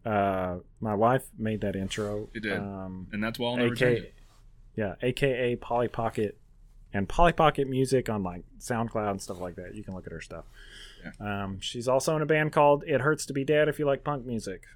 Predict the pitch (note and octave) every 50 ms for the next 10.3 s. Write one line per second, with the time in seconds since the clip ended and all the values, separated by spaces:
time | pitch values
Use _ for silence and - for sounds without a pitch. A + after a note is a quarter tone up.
0 | - - _ - G2+ G#2 - - G#2 A2 G#2+ G#2+ F#2 A2 G2+ - - - A#2 A2+
1 | G#2 - - - - - - _ _ _ _ _ _ _ _ - G2 G2+ - A2
2 | F#2+ F#2+ G#2 G2+ F#2 E2 D#2 D2+ - _ _ _ - A2+ A2+ A2 G#2 G2 G2+ F#2+
3 | F#2 F2+ E2+ E2 - - F2+ E2+ E2 - F2 E2 - - _ _ _ A2+ A2 G#2
4 | G#2 G2+ F#2+ F#2 F#2+ F2+ - G#2+ G#2 G2+ F#2+ F#2+ F#2+ F#2 F#2 F#2+ G2 G#2 G2+ F#2+
5 | F#2+ F2 E2+ E2+ E2 E2 E2 - - - - E2+ E2+ D#2 C#2 _ _ - - -
6 | - - - - - - - - - - - - - - - - - - - -
7 | - _ _ - - _ _ _ - - - - - - - - - - - G2+
8 | - - A2+ A2+ B2 C#3 - - - - - - - - G#3 - - - - -
9 | - - D#3 C#3 - - E3 - - - B2 A#2+ A2+ G#2 G#2 G2+ G2 - - -
10 | - - - - -